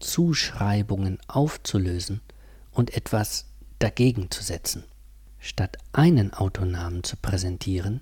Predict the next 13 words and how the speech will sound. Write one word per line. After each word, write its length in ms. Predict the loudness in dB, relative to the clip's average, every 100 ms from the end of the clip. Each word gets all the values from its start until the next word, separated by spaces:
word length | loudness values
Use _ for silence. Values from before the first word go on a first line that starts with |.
| -8 -4
nennen 340 | 6 8 8 4
sie 200 | 0 -6 0
beide 340 | 2 4 4
ihre 300 | 4 2 2
Namen. 420 | 0 -4 -4 -8 -14 -20 -20 -20 -20 -20 -20 0
Der 140 | 4 4
Roman 640 | 4 4 4 4 4 0 4
M 360 | 4 6 2 -6 -6
ist 260 | 0 0 2
ja 240 | 0 0 -4
eine 260 | 0 0 2
Gemeinschaftsproduktion. 1300 | 2 4 2 2 -2 -4 -4 -2 -2 -4 -4 -4 -4 -12 -20 -20 -20 2
M 320 | 4 6 2